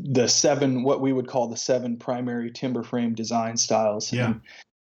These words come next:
Speaker 1: as, as the owner of a home or, or the project or an outbuilding or whatever you're building, it's, uh, you gotta define what you want so that you can communicate that properly with the timber framer and the architect. And it's a fun process once you
Speaker 2: Yeah.
Speaker 1: get into,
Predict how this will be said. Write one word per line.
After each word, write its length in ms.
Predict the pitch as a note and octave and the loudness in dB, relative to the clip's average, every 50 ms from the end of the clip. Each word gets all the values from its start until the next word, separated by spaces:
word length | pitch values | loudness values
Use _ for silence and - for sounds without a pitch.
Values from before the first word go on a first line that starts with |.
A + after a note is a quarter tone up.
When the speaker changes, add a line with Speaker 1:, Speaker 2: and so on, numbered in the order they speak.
| _ - | _ 0
Speaker 1:
as, 480 | - C#3+ D#3+ B2+ - - - - - - - | 2 4 4 6 4 2 2 -2 -4 0 4
as 320 | C3 C3+ C#3+ C#3+ C3+ C3 | 4 6 6 4 2 2
the 160 | C3+ B2+ A#2+ | 0 0 2
owner 360 | B2+ C3+ D3 D#3 D#3 D3+ D3 | 2 2 4 4 4 4 4
of 120 | C#3+ B2+ A#2+ | 4 4 2
a 40 | A#2+ | 0
home 380 | - - C3 C3 C#3 D3 D3 C3 | 0 0 0 0 0 0 0 0
or, 100 | A#2+ A#2 | 0 0
or 200 | - B2 B2 A#2 | 2 2 0 0
the 80 | A#2 | -2
project 640 | A#2 - - B2 B2 B2+ A#2+ B2+ B2+ B2+ C3 C3 - | -2 0 0 2 2 2 0 0 0 -2 -2 -4 -4
or 80 | B2 A#2 | -6 -4
an 100 | A2+ A2+ | -4 -4
outbuilding 600 | A#2+ B2+ B2+ A#2+ - B2 B2 B2 A#2+ B2 B2 A#2+ | -2 -2 -2 0 2 2 2 4 2 2 0 0
or 60 | A#2+ A#2+ | 2 4
whatever 260 | B2 B2+ C#3 B2+ B2 | 4 4 4 2 2
you're 140 | A#2+ A#2+ A2+ | 0 0 0
building, 500 | A#2+ C3 C3 C3 C3 B2 A#2+ A#2+ A#2+ - _ _ - _ _ _ _ _ _ _ _ _ | 2 2 2 2 2 2 0 -2 -4 -8 _ _ -20 _ _ _ _ _ _ _ _ _
it's, 400 | - C3 B2 - - - - - | -2 -2 0 0 0 -2 0 4
uh, 440 | C#3 B2+ B2 A#2+ A#2+ A#2 A#2+ A#2 - - | 4 6 6 6 6 4 2 0 -2 -4
you 180 | - C3 C3+ C3+ | -4 -4 0 2
gotta 280 | D#3 E3+ G3+ G#3 F#3 | 2 4 4 4 2
define 580 | D#3 C#3+ C#3+ - D3+ D3 D3+ D3+ D3+ D3 C3+ A#2+ | 0 -2 -4 -2 -2 -2 -2 -2 -4 -4 -4 -2
what 260 | A#2 B2+ C#3+ C#3+ - | 0 0 0 0 0
you 140 | C#3 C3 B2 | -2 -2 0
want 320 | A#2+ C3 D3 D3 - - | 0 0 0 0 -2 -2
so 120 | - C#3+ B2 | -2 0 0
that 160 | B2 A#2+ - | 0 0 0
you 100 | C3 B2+ | -2 -4
can 200 | - - B2 A#2+ | -4 -4 -4 -4
communicate 600 | - - C3 B2 B2+ C3 C3 B2+ - C3 B2 B2 | -2 -2 0 2 2 2 0 2 2 2 2 4
that 220 | - A2+ G#2+ - - | 2 0 0 0 0
properly 560 | - B2+ B2 B2+ B2 C3 B2 A#2+ A#2+ A#2+ A#2+ | 2 2 2 2 2 0 0 0 2 0 2
with 280 | A#2 B2 C3+ C3 - | 2 2 0 0 0
the 60 | - C#3 | -2 -4
timber 300 | - - C3+ C3 C3 B2+ | -2 -2 -2 0 0 0
framer 420 | - C#3+ B2+ B2+ B2 B2 B2 B2 | 0 0 2 2 2 2 0 0
and 140 | B2 B2 B2+ | 0 0 -2
the 100 | B2+ - A#2+ | -2 -4 -2
architect. 760 | A#2+ A#2 A#2 - B2 A#2 - B2 A#2 A2+ A#2 - - - - _ _ _ - - _ _ - | -2 -2 -2 -2 -4 -2 0 2 2 2 0 -2 -8 -20 -20 _ _ _ -20 -20 _ _ -4
And 140 | - A#2 A#2+ | 0 0 2
it's 160 | A#2 A#2+ E3+ | 2 2 0
a 40 | - | 0
fun 320 | - - D3+ D#3+ E3 D#3 | 2 2 2 2 2 2
process 680 | - C#3+ C3+ C#3+ D3 C#3+ - - A2 F#2+ - - - - | 2 0 0 0 0 -4 -4 -6 -8 -8 -10 -12 -12 -8
once 200 | A#2+ A#2+ A#2 A2 | -8 -6 -4 -4
you 80 | A#2+ A#2+ | -2 0
Speaker 2:
Yeah. 60 | B2 | 2
Speaker 1:
get 120 | B2 A#2+ | 2 2
into, 240 | A#2+ A#2+ A#2+ A#2 | 2 2 0 -2